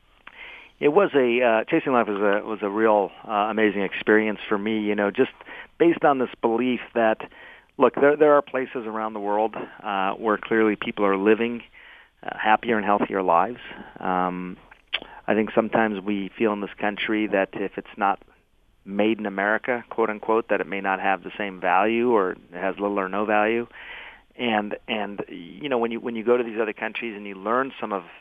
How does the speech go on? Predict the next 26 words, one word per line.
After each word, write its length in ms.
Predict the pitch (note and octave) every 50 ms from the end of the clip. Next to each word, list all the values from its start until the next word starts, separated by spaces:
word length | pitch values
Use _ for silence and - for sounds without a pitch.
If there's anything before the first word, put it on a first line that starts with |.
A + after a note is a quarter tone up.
| _ -
their 120 | G#2+ G#2
traditions, 580 | F#2+ - - G2+ G#2 A2 G#2+ - - G#2+ G#2 G2+ -
some 100 | G#2 G2
of 60 | G2
their 100 | G2 F#2
practice, 520 | - - A2+ G#2+ G#2 - - A2+ G#2 G2+ - -
some 120 | G#2+ G2+
of 80 | F#2+ F2+
what 160 | G2 G2+ -
makes 280 | F2 G2 G#2 G2+ - - -
them, 320 | A2 G#2 G2 F#2 F2+ F2 - - - - - - _ _ _ _ _ -
uh, 160 | G2+ F#2+ D#2 C#2+
live 320 | E2+ G#2 B2 D3+ D#3 C#3
this, 200 | - A2+ G#2 G2 G2+ - - _
this 140 | - G2+ F2
happy, 400 | - - G#2+ G2+ - - G#2+ G2+
healthy 300 | G2 G#2 G2+ - - G2+
life, 320 | F2+ F#2 F#2 F#2 G2+ G#2+ - - - - - - - - _ _ _
some 100 | - F#3
of 40 | G#3
those 140 | A3+ G#3 -
things 200 | - F#3+ F3+ D#3+
are 80 | E3+
worth 200 | D#3 D#3+ E3 D#3+ - - - _ -
hearing 280 | - - E3 F3+ G3+ F#3
about. 320 | C3 F#2+ F2+ E2 D#2+ -